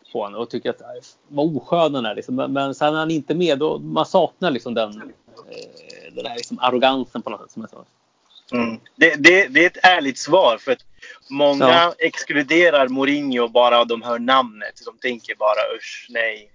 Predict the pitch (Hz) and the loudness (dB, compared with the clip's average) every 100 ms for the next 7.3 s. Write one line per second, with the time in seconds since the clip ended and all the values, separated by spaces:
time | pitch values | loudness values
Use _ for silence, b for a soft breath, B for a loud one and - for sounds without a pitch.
0 | _ _ _ 120 113 113 117 110 104 104 | _ _ _ -12 -10 -10 -12 -12 -12 -14
1 | _ _ _ B B B B - 123 123 | _ _ _ B B B B -2 2 4
2 | 120 123 120 120 120 117 104 95 123 139 | 4 4 4 4 4 2 0 -2 2 2
3 | 139 - 147 143 120 117 117 131 - 123 | 2 -2 0 0 -2 -4 0 0 0 -6
4 | - 117 - - 131 120 101 - _ - | -6 -10 -6 0 2 2 0 -6 _ -20
5 | _ _ _ _ _ _ _ 285 139 139 | _ _ _ _ _ _ _ -6 0 2
6 | 135 135 127 120 117 113 135 120 120 117 | 2 2 0 -2 -10 -16 -10 -6 -6 -6
7 | 110 - 113 | -8 -2 -2